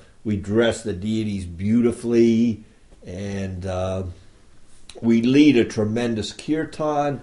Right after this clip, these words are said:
and people praise us, and we say, "Yeah, that's me. <laughs> I'm riding the waves.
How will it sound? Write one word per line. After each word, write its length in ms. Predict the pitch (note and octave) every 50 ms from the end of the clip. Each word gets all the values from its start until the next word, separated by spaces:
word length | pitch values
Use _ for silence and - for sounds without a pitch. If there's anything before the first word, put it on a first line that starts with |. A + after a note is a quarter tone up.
| - - - - - - -
and 220 | - - F#2 F2
people 380 | - - A#2+ C3 B2+ C3 B2+ A2
praise 480 | - - - B2+ B2 B2+ C3 A#2+ B2+ C#3
us, 440 | C#3 C#3+ C#3 - - - - - _ - - - - _ _ _ _ _ - _ _ _ - - - _
and 300 | E2 E2+ E2+ E2 D#2+ D#2+
we 120 | F2 F2+
say, 420 | F#2 - - G#2+ F#2+ D#2 - F2 F2 - C#3+
"Yeah, 280 | G#2+ G2+ G2 E2 - - - - _ _ _ _ _ _ - - - - - - - - - - - - - - - - - - - F#3 - - - - G#3+ G#3+ -
that's 300 | - - - - - -
me. 320 | - - - F#3+ F3 - - -
<laughs> 60 | F#3 F#3+ F#3+ C4+ C#4+ B3+ A#3+ - - - - - - - -
I'm 200 | G2+ G2+ F2+ D#2+
riding 440 | D#2+ E2 F#2 F#2+ F#2 F#2+ G2 G2+ G2
the 80 | F#2+
waves. 680 | F#2 G2+ G#2 G2+ F#2+ F#2 E2+ D#2+ - - - - -